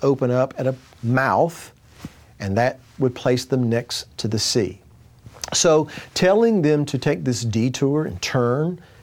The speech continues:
and travel through a gorge would have been odd, considering that there were about two to three million people who had to traverse this gorge.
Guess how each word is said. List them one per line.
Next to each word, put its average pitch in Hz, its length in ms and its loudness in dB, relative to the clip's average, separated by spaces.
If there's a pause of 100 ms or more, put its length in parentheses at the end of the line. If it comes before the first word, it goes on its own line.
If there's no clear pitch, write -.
and 110 100 -6
travel 139 320 2
through 131 200 -2
a - 20 0
gorge 123 640 0 (640)
would 151 100 0
have 151 100 0
been 160 220 0
odd, 143 480 2
considering 127 600 0
that 120 160 -2
there 147 100 0
were 139 100 2
about 117 280 -2
two 180 220 0
to 175 80 0
three 151 300 0
million 135 460 0
people 139 400 -2
who 120 300 0 (320)
had 117 240 -4
to 131 100 0
traverse 151 560 -2
this - 200 -4
gorge. - 500 -8